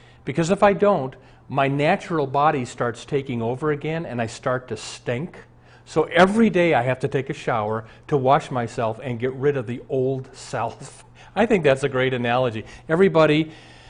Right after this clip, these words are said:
we've got this evil nature called the old Adam in us.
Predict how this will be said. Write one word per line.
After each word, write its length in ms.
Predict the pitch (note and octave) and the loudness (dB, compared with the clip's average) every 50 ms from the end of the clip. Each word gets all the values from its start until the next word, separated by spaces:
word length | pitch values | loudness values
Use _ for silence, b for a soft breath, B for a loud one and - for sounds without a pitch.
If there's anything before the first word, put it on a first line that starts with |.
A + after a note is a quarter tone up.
| B B B B B B - - - - - - | B B B B B B -20 -20 -20 -12 0 4
we've 160 | G3 G#3 E3+ | 4 4 6
got 200 | G3+ F#3 F#3+ F#3+ | 6 6 6 4
this 180 | F3+ D#3+ D3+ | 2 0 -2
evil 360 | F3 - F3 F3 F3 E3 E3 D#3+ | -2 -4 -2 -2 0 0 0 0
nature 380 | E3 E3 F#3+ F3+ - D#3 D3 | 2 0 0 0 -2 -4 -4
called 400 | C#3+ - D3+ C#3 C3+ C3 B2+ C3 - - - - - - - - - | -4 -2 -2 -2 -2 -2 -4 -6 -10 -18 -20 -20 -20 -20 -20 -12 -6
the 120 | C#3 C#3+ | 0 2
old 240 | D3+ D3+ E3 E3 D#3+ | 4 4 6 6 6
Adam 400 | E3+ E3 E3+ F#3+ G3+ E3 B2+ A2 | 4 4 4 4 2 0 0 -2
in 140 | G2+ F#2 F#2 | -4 -6 -8
us. 340 | F#2 F#2 - - - - | -10 -12 -14 -16 -18 -18